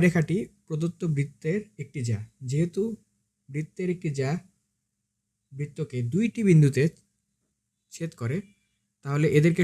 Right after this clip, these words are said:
সমাধান করলে আমরা দুটি বিন্দুর মান পাই জিরো কমা জিরো এবং টু কমা ফোর। এখন ওই উক্ত জ্যাকেই ব্যাস ধরে অঙ্কিত বৃত্তের সমীকরণ হবে x minus x one into x minus x two plus y minus ওয়াই ওয়ান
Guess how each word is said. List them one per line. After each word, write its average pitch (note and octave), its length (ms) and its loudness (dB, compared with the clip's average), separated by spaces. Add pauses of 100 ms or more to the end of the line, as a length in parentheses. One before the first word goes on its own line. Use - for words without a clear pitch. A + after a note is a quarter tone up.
সমাধান D#3+ 380 8
করলে D#3+ 200 6 (120)
আমরা D3 160 4 (100)
দুটি D3+ 200 0 (100)
বিন্দুর D3+ 460 4
মান C3+ 120 0 (100)
পাই C3 140 0 (380)
জিরো D3 200 -2
কমা E3 220 2
জিরো F3 140 2 (120)
এবং D3 120 4 (140)
টু A3+ 60 0 (100)
কমা C3 260 4
ফোর। G#2 140 -10 (520)
এখন E3 160 -8 (280)
ওই G3 140 4 (280)
উক্ত - 160 -16 (200)
জ্যাকেই D3+ 440 0
ব্যাস C3 140 2 (100)
ধরে E3 140 2 (100)
অঙ্কিত E3 240 -2 (100)
বৃত্তের C#3 340 -8
সমীকরণ D3+ 480 4
হবে B2 160 6 (680)
x D#3+ 100 -14 (140)
minus E3 220 -2 (140)
x - 20 -14 (200)
one B3 100 -8 (840)
into C#3+ 200 -8 (300)
x - 20 -16 (160)
minus D#3 200 2 (140)
x - 20 -8 (100)
two G#3 120 -2 (160)
plus C3 180 -2 (440)
y E3 40 8 (420)
minus C#3 340 4
ওয়াই B2 220 6
ওয়ান D#3+ 140 6